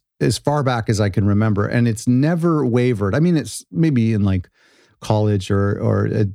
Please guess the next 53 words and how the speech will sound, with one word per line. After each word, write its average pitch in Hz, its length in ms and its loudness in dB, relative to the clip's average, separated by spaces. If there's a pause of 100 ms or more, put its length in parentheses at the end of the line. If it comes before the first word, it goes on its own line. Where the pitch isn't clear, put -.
certain 117 320 -2
times 117 440 0
it 131 160 0
would 110 240 0
dip 107 260 0
and 107 100 2
then 104 80 2
other 107 140 0
times 104 240 0
it 110 60 -2
would 104 160 -2
be 101 120 2
very 98 240 0
high, 117 420 -2 (580)
but 139 240 0
it's 135 180 -2 (120)
always 127 320 0
been 107 200 0
there. 113 180 2
And 107 100 0
so 127 180 0
I've 123 100 -2
always 147 260 -2
thought, 123 240 -2
"Well, 131 160 0
you 127 100 0
know 131 60 0
what? 135 200 -2 (420)
That 139 200 0
is 185 100 0
a 170 60 0
test - 280 -2
of 127 60 0
my 117 80 0
resolve. 113 420 0
I 127 160 0
know 127 400 0
my 113 160 2
label 107 420 0
will 101 140 0
always 113 580 -2 (380)
be 131 380 2
i-, 175 300 -2
in, 131 240 0
in 156 160 0
existence 113 580 0
because 120 280 0
my 113 140 0
passion 110 480 -2
for 104 120 0
music 104 380 0
hasn't 123 340 0
wavered 104 540 0